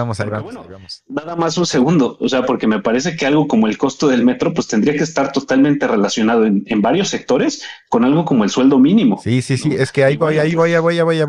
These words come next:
Speaker 1: ahí voy, ahí voy, o sea, eso es exactamente el siguiente punto, porque tomando en cuenta lo ya escuchado,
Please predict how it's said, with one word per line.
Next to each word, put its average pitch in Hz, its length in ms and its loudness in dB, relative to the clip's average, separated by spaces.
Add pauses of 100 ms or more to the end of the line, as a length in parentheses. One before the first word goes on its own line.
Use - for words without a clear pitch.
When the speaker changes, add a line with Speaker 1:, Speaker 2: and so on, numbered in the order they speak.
(120)
Speaker 1:
ahí 117 60 2
voy, 101 120 0
ahí 92 60 0
voy, 82 140 -2
o 78 40 -8
sea, 85 140 -4
eso 135 180 -2
es - 160 -6
exactamente 160 640 -4
el 110 100 0
siguiente 107 320 -6
punto, - 320 -10
porque 90 220 -8
tomando 131 340 -2
en 165 80 -2
cuenta 147 520 -2
lo 95 160 0
ya 107 160 2
escuchado, 110 600 -4